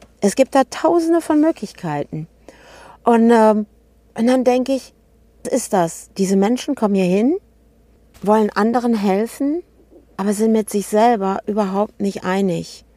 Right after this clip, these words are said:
sind komplett unzufrieden und kommen dann wirklich von der Baustelle wieder und lassen dann auch mal so Sprüche los, „Na ja, die können ja jetzt froh sein, dass wir denen helfen, weil sie kriegen ja alles umsonst.“ Oh,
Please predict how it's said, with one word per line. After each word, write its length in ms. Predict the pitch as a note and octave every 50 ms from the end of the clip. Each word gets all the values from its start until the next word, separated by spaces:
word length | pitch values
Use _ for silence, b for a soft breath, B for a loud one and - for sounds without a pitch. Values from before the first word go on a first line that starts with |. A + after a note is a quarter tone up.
| b b b b b
sind 120 | G#3+ -
komplett 400 | - A#3 G#3 G3+ G#3 A#3 B3+ -
unzufrieden 1000 | - - A3+ A#3+ B3 - - A3+ F#3+ - - - F3 E3+ F#3 F#3 G#3 A3+ A#3+ B3 _ b b b b b b b b b b b b b b
und 140 | - G#3+ - _ _ _ - -
kommen 260 | - - C4 D4 C#4+
dann 180 | C#4 C4+ A#3 G#3+
wirklich 220 | A3+ A#3+ - A#3
von 160 | - A#3+ A3 G#3+
der 100 | G3 F#3
Baustelle 560 | - F#3+ G3 A3 - - G#3+ G3 G3 F#3+ F#3
wieder 300 | G3 G3+ F#3+ G#3 F#3+ -
und 80 | -
lassen 320 | G3 F#3 F3+ G3+ G#3 - A#3+
dann 120 | A3 G#3
auch 100 | - G3
mal 160 | F#3+ F#3+ F#3+
so 100 | F3+ F#3
Sprüche 380 | E3+ - - - G3+ G3 - G#3
los, 260 | F#3+ F#3+ F#3 F3 - B B B B B B B B
„Na 100 | B F3
ja, 140 | F#3 G3 G#3
die 120 | G3 G#3+
können 200 | - - G#3 G#3
ja 100 | G#3 G3
jetzt 220 | F#3 F3+ F3 E3+ -
froh 200 | - - F3+ G3
sein, 200 | F#3+ G3+ F3+ F3
dass 160 | F3 E3+ -
wir 80 | F3 D#3+
denen 240 | E3 E3+ D#3+ E3
helfen, 460 | E3 E3 F3+ F3+ F#3+ F#3+ - G3 D#3+ E3
weil 120 | E3 E3+
sie 100 | E3+ E3+
kriegen 240 | - - F3 E3 E3+
ja 100 | E3 - -
alles 280 | D#3 D#3+ D#3+ D#3 -
umsonst.“ 640 | D#3 D#3 D#3 D3+ C#3+ C#3+ C#3+ D3 - - - - - _ _ _ _ _ _ b b b b b b
Oh, 120 | F#3+ F3